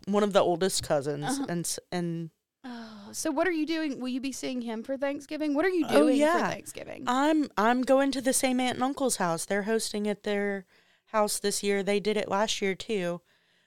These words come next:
Speaker 1: And it was so lovely. My Uncle Zane is an incredible cook. It's
Speaker 2: That's a cool
Speaker 1: lovely
Speaker 2: name,
Speaker 1: to
Speaker 2: too.
Speaker 1: have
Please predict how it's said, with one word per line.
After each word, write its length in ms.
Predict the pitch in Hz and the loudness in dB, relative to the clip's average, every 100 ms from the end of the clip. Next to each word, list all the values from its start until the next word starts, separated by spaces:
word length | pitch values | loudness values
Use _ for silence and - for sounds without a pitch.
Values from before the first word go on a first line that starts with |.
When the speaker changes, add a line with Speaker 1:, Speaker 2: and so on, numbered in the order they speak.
| _ | _
Speaker 1:
And 80 | 254 | -2
it 80 | 277 | 2
was 140 | 285 | 2
so 260 | - - 349 | 2 4 4
lovely. 640 | 339 220 170 160 170 185 | 4 2 2 0 -2 -2
My 300 | 214 208 214 | -2 0 0
Uncle 320 | - 247 320 311 | 0 -4 -4 -2
Zane 340 | 226 202 202 | 0 2 0
is 160 | 208 190 | -2 -4
an 80 | |
incredible 600 | 196 185 - 202 208 240 247 | -2 -4 -4 -4 -2 -4 -4
cook. 400 | - 143 - - _ _ _ _ _ _ _ _ _ _ _ _ | -4 -4 -6 -20 _ _ _ _ _ _ _ _ _ _ _ _
It's 240 | 214 208 - | 2 2 0
Speaker 2:
That's 100 | 190 | 2
a 20 | |
cool 80 | 185 | 4
Speaker 1:
lovely 340 | 190 226 233 226 | 4 4 2 2
Speaker 2:
name, 80 | 214 | -2
Speaker 1:
to 60 | 208 226 | -2 -2
Speaker 2:
too. 80 | 185 | -2
Speaker 1:
have 540 | 190 190 190 170 - | -2 -2 -4 -6 -16